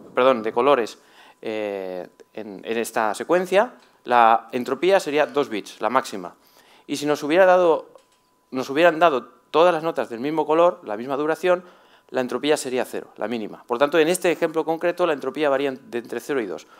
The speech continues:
Luego, uno setenta y cinco, que es lo que nos ha dado antes, es una incertidumbre bas-, bastante grande. O sea que no sabemos qué va a pasar. Bueno, pues hemos comprobado, con me-, mm, mm, medidas parecidas a esta,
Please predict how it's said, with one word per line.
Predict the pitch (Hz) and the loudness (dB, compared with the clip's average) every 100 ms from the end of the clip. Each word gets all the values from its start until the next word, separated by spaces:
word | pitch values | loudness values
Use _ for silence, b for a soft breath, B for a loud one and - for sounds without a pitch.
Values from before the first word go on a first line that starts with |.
| B B | B B
Luego, | - 131 127 | 0 2 2
uno | 131 151 160 | 2 -2 -2
setenta | 160 147 | -4 -4
y | 139 | -6
cinco, | 175 131 | -4 -2
que | 107 | -2
es | 120 | -4
lo | 131 | -6
que | 127 | -6
nos | 127 131 | -8 -4
ha | |
dado | 135 135 | 0 2
antes, | 147 143 151 151 B B | 0 0 -4 -4 B B
es | - 131 | -6 -6
una | 143 | -4
incertidumbre | 139 135 139 135 | -6 -6 -2 0
bas-, | 151 98 - | 0 -2 -8
bastante | - 104 139 117 107 | -6 -4 -4 -4 -4
grande. | 101 76 69 _ | -4 -8 -14 _
O | - | -14
sea | 113 113 | -10 -8
que | 110 | -4
no | 127 | -4
sabemos | 139 135 139 139 | 2 2 0 -2
qué | 120 | -6
va | |
a | 110 | -6
pasar. | - - _ | -10 -20 _
Bueno, | - - B B B | -14 -14 B B B
pues | - 139 | -2 2
hemos | 202 202 | 2 2
comprobado, | 202 160 170 160 180 208 | 0 4 6 6 4 -2
con | - 135 | -2 -2
me-, | 127 120 | -2 -4
mm, | 127 | -6
mm, | 123 117 113 117 110 101 98 90 - | -6 -6 -8 -10 -10 -12 -14 -16 -8
medidas | 117 127 151 | -2 0 0
parecidas | - 127 139 135 123 | 0 -2 -2 -2 0
a | 139 | 0
esta, | 170 - 127 | 0 -4 -6